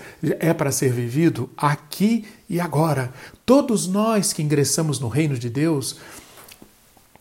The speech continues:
recebemos um novo coração. E como esse novo coração pulsa? Sabe como ele pulsa? Pela oração. A oração é uma das ferramentas fundamentais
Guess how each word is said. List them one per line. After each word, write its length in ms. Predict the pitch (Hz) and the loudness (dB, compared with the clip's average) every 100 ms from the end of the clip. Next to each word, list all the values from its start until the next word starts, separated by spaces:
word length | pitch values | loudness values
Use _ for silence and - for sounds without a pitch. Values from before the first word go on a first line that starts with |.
| - | -6
recebemos 600 | - 135 151 131 156 147 | 0 0 0 -2 -2 -2
um 100 | 139 | -2
novo 340 | 131 143 135 127 | 0 0 0 -2
coração. 600 | 135 127 - - 127 - - - - - - | -2 0 0 0 -4 -14 -20 -20 -20 -14 -10
E 60 | |
como 380 | - 320 311 190 | -4 -2 0 2
esse 240 | 185 - | 2 2
novo 280 | 135 151 127 | 0 -2 -4
coração 480 | 131 135 123 - 120 | -2 0 0 -2 -4
pulsa? 560 | 113 123 117 - 117 - - - _ - | -4 -4 -2 -2 -2 -8 -20 -20 _ -2
Sabe 380 | - 135 151 | 0 0 -2
como 280 | - 175 156 | -2 0 2
ele 140 | 117 117 | 0 0
pulsa? 540 | 151 160 - - - - _ _ - | -2 -2 -4 -6 -12 -20 _ _ -4
Pela 200 | 117 117 | -2 -2
oração. 440 | 120 135 - - - - - _ _ _ _ _ - - - - - | -4 -4 -4 -6 -12 -20 -20 _ _ _ _ _ -20 -20 -20 -20 -6
A 100 | 147 | 0
oração 1000 | 190 254 240 208 - - 156 151 165 180 - - - - | 0 0 -2 -2 -2 0 0 0 -4 -8 -16 -20 -12 -2
é 80 | |
uma 220 | 151 185 180 | 0 0 0
das 240 | 170 - | 0 0
ferramentas 800 | 160 147 147 143 180 208 196 - | -2 0 -2 0 0 0 0 0
fundamentais 1400 | - - 220 277 294 254 240 240 208 143 127 117 120 - | -4 -2 0 2 0 0 2 0 0 -2 0 -2 -6 -10